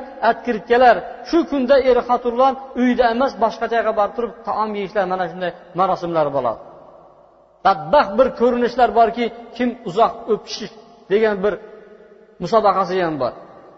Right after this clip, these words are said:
Mana shu kunda bajarilishadi. Islom bundan oliy zotdir. Islom bunaqa fohishalarga chek qo'ygan zotdir. Islom olimlarining birontasi bunga bo'ladi deb fatvo bergan emas. Hammasi tekst haromligini isbot qilishgan. Hamma muftiylar,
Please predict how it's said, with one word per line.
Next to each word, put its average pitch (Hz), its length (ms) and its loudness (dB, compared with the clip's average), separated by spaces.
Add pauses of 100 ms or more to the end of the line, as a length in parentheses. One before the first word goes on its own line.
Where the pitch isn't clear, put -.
Mana 247 240 4
shu 311 140 -2
kunda 247 260 0
bajarilishadi. 165 680 -2 (460)
Islom 226 360 0
bundan 180 460 -2
oliy 185 300 4
zotdir. 156 380 -2 (400)
Islom 254 380 0
bunaqa 220 280 2
fohishalarga 220 680 2
chek 240 240 -6
qo'ygan 220 340 0
zotdir. 180 340 -2 (360)
Islom - 420 0
olimlarining 226 540 2
birontasi 220 500 2
bunga 226 300 2 (320)
bo'ladi 226 400 4
deb 226 120 -2
fatvo 226 300 -2
bergan 220 340 -2
emas. 190 240 -4 (240)
Hammasi 311 500 2 (300)
tekst 320 320 0
haromligini 226 560 0
isbot 196 300 -2
qilishgan. 160 440 -6 (580)
Hamma 277 320 2
muftiylar, 247 640 2